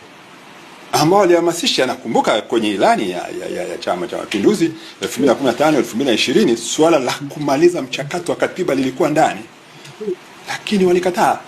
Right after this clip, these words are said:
na wakawa na jeuri kubwa tu. Lakini kwa leo ninampongeza kwa sababu amejitambua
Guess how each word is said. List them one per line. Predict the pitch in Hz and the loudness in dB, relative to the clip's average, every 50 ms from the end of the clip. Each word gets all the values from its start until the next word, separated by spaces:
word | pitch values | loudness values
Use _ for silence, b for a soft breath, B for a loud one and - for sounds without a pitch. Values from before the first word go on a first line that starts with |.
| - - - - - - - - - - - - - - - - - | -20 -20 -20 -20 -20 -20 -20 -20 -20 -20 -20 -20 -20 -20 -16 -8 -2
na | - | -2
wakawa | - - - - 196 185 | -2 -2 0 0 2 4
na | 180 165 | 4 4
jeuri | 160 160 190 220 254 202 | 4 4 2 2 2 0
kubwa | 175 - - 254 - - - | -2 -2 -2 -2 -2 -2 -4
tu. | - - - - - - - - - - - - - - - - - - - - - - - - - - - - - - - - - - - - - - - - - - - - - - - - - - - - - - - - - - - - - - - - - - - - - - - - - - - - - - - | -6 -16 -20 -20 -20 -20 -20 -20 -20 -20 -20 -20 -20 -20 -20 -20 -20 -20 -20 -20 -20 -20 -20 -20 -20 -20 -20 -20 -20 -20 -20 -20 -20 -20 -20 -20 -20 -20 -18 -18 -18 -18 -18 -18 -18 -18 -18 -18 -18 -18 -18 -18 -16 -16 -16 -16 -16 -16 -16 -16 -16 -16 -16 -14 -14 -14 -14 -14 -14 -14 -14 -14 -14 -14 -12 -10 -8 -4 -2
Lakini | - - - 202 208 202 | 0 2 4 4 4 4
kwa | 208 185 147 | 4 2 2
leo | 170 233 160 165 190 180 107 | 2 2 0 0 -4 -6 -10
ninampongeza | 101 101 95 95 - - 117 117 131 160 190 165 - 147 151 - - - - - - - - - - | -10 -8 -8 -10 -8 -8 -8 -6 -2 0 0 2 2 0 -2 -4 -6 -20 -20 -20 -20 -20 -20 -20 -18
kwa | - - | -14 -8
sababu | - - 117 - 156 180 | -2 0 0 2 2 2
amejitambua | 165 175 180 185 190 175 202 208 220 220 147 - | 2 4 2 2 2 2 2 2 4 4 2 2